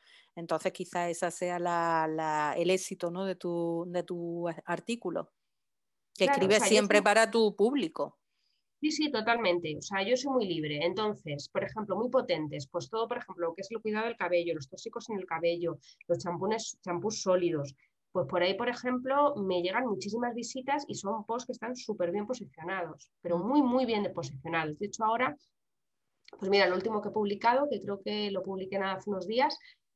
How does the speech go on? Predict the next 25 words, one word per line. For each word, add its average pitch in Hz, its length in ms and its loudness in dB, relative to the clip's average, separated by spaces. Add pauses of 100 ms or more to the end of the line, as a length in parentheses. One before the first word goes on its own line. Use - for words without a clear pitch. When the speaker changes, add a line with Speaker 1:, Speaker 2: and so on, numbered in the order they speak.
(120)
Speaker 2:
eh, 190 440 4
un, 202 460 2
un 208 300 2
post 269 400 4
en 208 140 2
el 180 80 0
que 175 120 -4
precisamente 202 600 -2
cuento 233 360 2
cómo 208 160 4
hacer 208 220 -6
champú 196 300 -4
sólido 254 560 -2
para 220 180 0
cabello 185 300 2
fino 214 220 -2
y 220 40 0
encrespado, 180 600 0
que 202 60 -4
es - 120 -6
un 214 120 0
vídeo, 247 300 0
bueno, 202 280 -4
que 156 160 -10
realmente 240 560 0